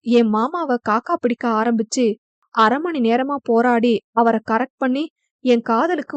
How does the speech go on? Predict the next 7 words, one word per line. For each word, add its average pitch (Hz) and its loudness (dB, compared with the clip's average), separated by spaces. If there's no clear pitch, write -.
ஓகே 254 4
சொல்ல 247 -2
வைக்கிறதுக்குள்ள 233 -2
செத்து 226 -2
சுண்ணாம்பா 269 -2
போயிட்டேன். 240 0
அவளோட 285 4